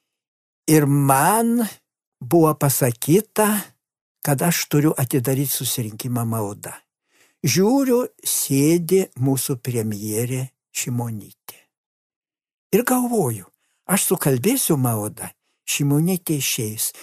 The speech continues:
bet reikia pasakyt, kad mes vyskupai tikintieji nepritariam dabartiniai, e, valdžiai, nepritariam dabartiniam Seimui.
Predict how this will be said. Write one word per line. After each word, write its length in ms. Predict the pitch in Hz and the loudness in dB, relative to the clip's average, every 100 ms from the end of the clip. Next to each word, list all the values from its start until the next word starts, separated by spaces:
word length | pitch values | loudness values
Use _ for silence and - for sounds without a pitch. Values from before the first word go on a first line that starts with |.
| - - | -20 -10
bet 400 | 123 160 151 - | 2 2 2 0
reikia 640 | 143 151 196 208 196 170 | 0 2 2 2 2 -2
pasakyt, 760 | 151 147 135 139 120 - 185 - | 0 0 0 0 -2 -2 -2 -2
kad 240 | - 123 | -6 -4
mes 320 | 123 147 131 - | -2 0 0 -2
vyskupai 640 | 120 117 - 113 - 180 151 - | -2 -4 -6 -10 -6 -4 -6 -4
tikintieji 1120 | 156 180 - 143 123 - - 117 107 95 98 _ _ _ _ _ _ _ _ 135 | -2 -2 -2 0 0 -4 -4 -2 -2 -6 -14 _ _ _ _ _ _ _ _ 4
nepritariam 1120 | 160 170 165 156 180 208 - 151 135 127 127 | 4 4 2 0 2 0 2 2 2 2 0
dabartiniai, 880 | 120 117 123 113 - 120 113 113 107 | -2 -2 -4 -4 -2 0 0 -2 -6
e, 380 | - 113 110 - | -8 -8 -8 -8
valdžiai, 720 | 107 110 110 101 - 104 95 120 | -6 -4 -4 -4 -8 -8 -10 0
nepritariam 800 | 147 135 156 208 - 175 143 123 | 2 2 0 -2 -2 -2 0 -2
dabartiniam 720 | 120 113 110 - 117 107 107 | -4 -6 -8 -8 -8 -6 -6
Seimui. 580 | - 143 98 - - | -6 -6 -10 -16 -20